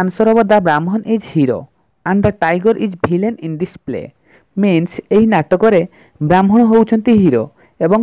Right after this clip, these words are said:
ଟାଇଗର ଭିଲେନ। ନେକ୍ସଟ କ୍ୱେଶ୍ଚନ ନମ୍ବର ଥାର୍ଟିନ୍। Can you say who is the cleverest of all? ମିନ୍ସ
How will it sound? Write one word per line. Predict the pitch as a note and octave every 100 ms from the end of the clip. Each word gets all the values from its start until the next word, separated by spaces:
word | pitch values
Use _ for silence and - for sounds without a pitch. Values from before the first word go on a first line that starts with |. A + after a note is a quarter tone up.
| A3
ଟାଇଗର | E3 E3+ F#3 B3 F3
ଭିଲେନ। | D#3+ B2+ A#2 A#2+ - - - _ _ _ _ _ F#3
ନେକ୍ସଟ | E3 D3 - -
କ୍ୱେଶ୍ଚନ | G3 G3 G#3+
ନମ୍ବର | A3 A#3 -
ଥାର୍ଟିନ୍। | C#3 - F2+ - _ _ _ _ _
Can | G#3 G#3+ A#3+
you |
say | A3 - C3+ C3+ F#3 _ _ _ -
who | G#3+ B3
is | A#3+ G#3+
the | B3 -
cleverest | D#3+ D3+ F3 A3 - - - - E3
of | E3+ - A#2+
all? | B2 - - _ _ _ -
ମିନ୍ସ | F#3 F#3+ E3